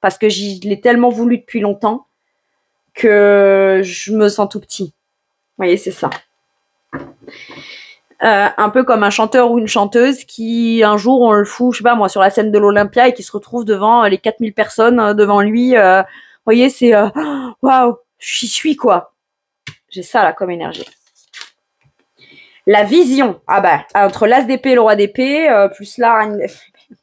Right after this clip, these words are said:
<laughs> on est en plein dedans. Une attitude positive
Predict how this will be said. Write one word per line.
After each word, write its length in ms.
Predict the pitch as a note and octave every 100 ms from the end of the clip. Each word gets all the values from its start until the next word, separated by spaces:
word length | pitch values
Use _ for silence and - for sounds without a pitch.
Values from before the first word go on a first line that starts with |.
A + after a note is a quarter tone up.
| _
<laughs> 80 | - - _
on 80 | -
est 40 |
en 80 | E3
plein 160 | E3 E3+
dedans. 300 | E3+ F3 - _ _ _ _ _ - _ _ - _ _ _ - - -
Une 120 | G3+
attitude 520 | A3+ D#4+ D#4 - - -
positive 680 | G#4 G#4+ - - F#3 G3+